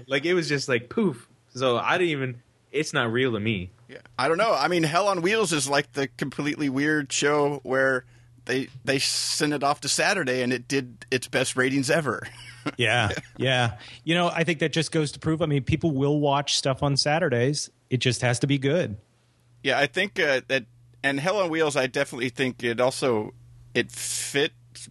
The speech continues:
Speaker 2: better with the A M C shows a lot of Westerns and stuff like that on Saturdays. So
Speaker 3: Yeah.
Speaker 2: it kinda just flowed naturally with the audience that they already had. So that was pretty interesting. Uh, next up, uh, Fox has cut the, uh,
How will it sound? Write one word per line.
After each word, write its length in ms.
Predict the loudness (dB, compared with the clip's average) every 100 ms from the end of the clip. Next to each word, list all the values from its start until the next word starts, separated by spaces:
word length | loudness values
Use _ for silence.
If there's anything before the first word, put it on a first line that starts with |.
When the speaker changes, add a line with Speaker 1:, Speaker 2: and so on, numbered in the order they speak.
| -2
Speaker 2:
better 280 | 0 2
with 280 | 2 -2 -2
the 340 | 0 2 2 -2 -10 -20 -20 -4
A 100 | -2
M 120 | 0 -2
C 240 | -2 -2
shows 320 | 0 0 0
a 40 | 0
lot 220 | 0 0
of 140 | 0
Westerns 720 | 0 0 0 0 0 -2 -6 -10 -8
and 80 | -4
stuff 260 | -2 0
like 160 | 0 2
that 200 | 0 0
on 220 | 0 -2
Saturdays. 720 | 0 0 2 2 0 0 -6 -14 -20 -20 -20 -10
So 100 | -2
Speaker 3:
Yeah. 120 | 0
Speaker 2:
it 100 | 0
kinda 280 | -2 -2 -2
just 360 | -4 -4 -6 -12 -20 -20 -20
flowed 500 | -12 -2 0 0 0
naturally 460 | 0 0 0 0
with 200 | 0 -2
the 140 | -2 0
audience 440 | 0 0 -2 -4
that 140 | -4
they 140 | 0 2
already 220 | 2 0
had. 340 | 0 2 0
So 300 | 0 0 0 -2 -10 -20 -20 -2
that 80 | 0
was 100 | 2
pretty 220 | 2 2
interesting. 480 | 2 0 0 0 -2 -6 -18 -20 -20 -20 -20 -12 -2
Uh, 180 | 0
next 340 | 2 2 0 0
up, 240 | 0 0 -12 -20 -20 -20 -20 -20 -8 0
uh, 200 | 2 2
Fox 460 | 0 0 0 0
has 180 | 0 0
cut 320 | 0 -2 0
the, 240 | 2 4 4
uh, 140 | 4